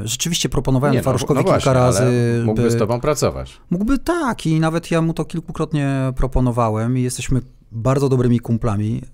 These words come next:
Speaker 1: E, razem wyjeżdżamy sobie na jakieś tam padlowe wyjazdy, spotykamy się często. No, wtedy mu było nie po drodze, żeby do nas dołączył. Nie wiem, być może Krzysiek mu zaproponował, em,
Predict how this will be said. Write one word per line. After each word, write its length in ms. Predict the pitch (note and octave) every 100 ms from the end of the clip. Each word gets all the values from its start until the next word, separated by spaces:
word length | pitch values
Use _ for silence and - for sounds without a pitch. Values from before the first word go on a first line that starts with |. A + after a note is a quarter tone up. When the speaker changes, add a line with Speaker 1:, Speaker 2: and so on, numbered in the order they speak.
| -
Speaker 1:
E, 480 | A2+ G#2+ G#2 G#2 G2 -
razem 400 | A2 B2+ B2+ A2+
wyjeżdżamy 480 | A2 G#2 A2 A2
sobie 240 | G#2 G#2+ G#2
na 80 | G2+
jakieś 240 | G2+ G2+
tam 280 | G2+ F#2+ G#2+ - - - - - - -
padlowe 340 | C3 A#2+ A#2 A2+
wyjazdy, 380 | A2+ A2 A2+ B2
spotykamy 400 | - C3 A#2+ A#2
się 180 | A#2
często. 640 | A2 G#2 G#2 - B2 C#3+ -
No, 160 | D3+ F3
wtedy 520 | - - - F#3 F3+
mu 140 | F3
było 220 | D#3+ E3 D#3+
nie 100 | D3+
po 120 | C#3+
drodze, 220 | A#2 A2
żeby 180 | G#2+ G#2+
do 80 | G#2+
nas 160 | G#2
dołączył. 340 | G#2+ G2+ G#2+ B3+
Nie 140 | F#4
wiem, 120 | D#3
być 140 | G2+ -
może 160 | G#2+ A2+
Krzysiek 360 | B2 - A2+
mu 80 | A2
zaproponował, 880 | A2 - G#2 A2 G#2+ G#2+ G#2 G#2 G#2+ G#2 G#2
em, 1120 | G#2 G#2 G2 F#2 E2+ E2+ - - - - -